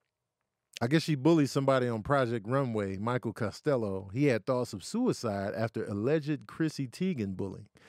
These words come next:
Now, it's alleged. Um, Chrissy Teigen posted a second apology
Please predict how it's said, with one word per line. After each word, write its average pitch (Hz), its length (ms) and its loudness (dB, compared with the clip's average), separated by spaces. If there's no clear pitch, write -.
Now, 123 200 4
it's 131 100 2
alleged. 151 520 2
Um, 101 840 0
Chrissy 156 280 2
Teigen 151 420 4
posted 143 440 4
a 113 80 0
second 147 420 2
apology 147 840 0